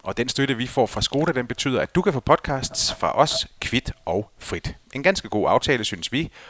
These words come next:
Og hvis du mener det samme, så giv os et like på de sociale medier. Del udsendelsen, eller gør, hvad du nu synes er rigtigt for at være med til at udbrede kendskabet til os. Inden vi skal tale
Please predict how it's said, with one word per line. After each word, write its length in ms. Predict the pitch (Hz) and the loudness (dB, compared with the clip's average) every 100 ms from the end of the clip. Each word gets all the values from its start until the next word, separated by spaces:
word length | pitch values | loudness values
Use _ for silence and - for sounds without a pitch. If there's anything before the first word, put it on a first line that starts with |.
| - - | -14 -4
Og 60 | |
hvis 120 | 123 170 | -2 0
du 80 | |
mener 180 | 208 165 | 0 0
det 140 | 101 87 | 0 0
samme, 280 | 85 123 | 0 -2
så 200 | 143 175 | 0 0
giv 160 | - 113 | 2 0
os 120 | 107 | 0
et 120 | 90 - | -2 -2
like 140 | 104 | -2
på 100 | - | -4
de 240 | 85 78 71 | -8 -10 -10
sociale 340 | - 90 98 | -8 -4 -4
medier. 380 | 80 113 120 85 - - | -4 -6 -6 -8 -12 -6
Del 180 | 120 110 | -4 0
udsendelsen, 460 | 113 120 113 92 101 | 0 0 -2 -4 -6
eller 140 | 90 | -2
gør, 140 | 110 | 0
hvad 120 | 120 120 | 2 0
du 80 | |
nu 140 | 180 160 | -4 -6
synes 320 | 143 139 - | -6 -4 -2
er 120 | - | 0
rigtigt 280 | - 127 135 | 0 -2 -4
for 140 | - | 0
at 60 | 104 | 2
være 100 | 101 | 2
med 140 | 92 | -2
til 140 | 98 113 | -2 -2
at 80 | - | -2
udbrede 520 | 90 87 87 80 80 - | -4 -6 -6 -6 -10 -10
kendskabet 500 | - - 98 80 82 - | -8 -6 -8 -8 -10 -6
til 160 | - - _ - | -6 -8 _ -4
os. 420 | 170 - - - _ - - - - - - - - _ _ | -2 0 0 -4 _ -20 -18 -16 -14 -14 -16 -18 -20 _ _
Inden 340 | 135 165 170 151 | 0 2 2 0
vi 60 | |
skal 320 | 151 139 127 | 2 4 4
tale 580 | 117 123 113 107 101 98 | 4 2 2 2 2 0